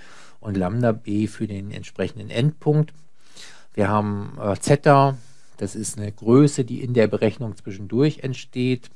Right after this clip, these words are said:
mit der wir dann die Distanz bestimmen können und den Winkel bestimmen können. Wir haben den mittleren Erdradius, der jetzt einfach mal mit sechs Millionen dreihunderteinundsiebzigtausend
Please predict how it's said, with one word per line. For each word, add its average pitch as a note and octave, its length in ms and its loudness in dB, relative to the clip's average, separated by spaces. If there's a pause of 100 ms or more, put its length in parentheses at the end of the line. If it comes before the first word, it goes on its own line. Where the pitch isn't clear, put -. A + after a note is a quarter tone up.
(680)
mit A2+ 160 -4
der G#2+ 200 4
wir A#2+ 120 8
dann G#2 240 0
die A2+ 120 -2
Distanz A2 560 -4
bestimmen B2+ 560 -6
können A#2+ 400 -2
und A2+ 320 -6
den G2+ 260 -4
Winkel D3 380 2
bestimmen C3+ 560 0
können. A#2+ 440 0 (540)
Wir G#2+ 160 4
haben A#2 160 6
den A2+ 220 4
mittleren A2+ 440 4
Erdradius, B2+ 840 4
der A2 120 2
jetzt G#2 180 0
einfach A2+ 280 2
mal G#2 220 0
mit G#2 240 -4 (220)
sechs - 580 -10
Millionen A2 640 0
dreihunderteinundsiebzigtausend A2 2000 2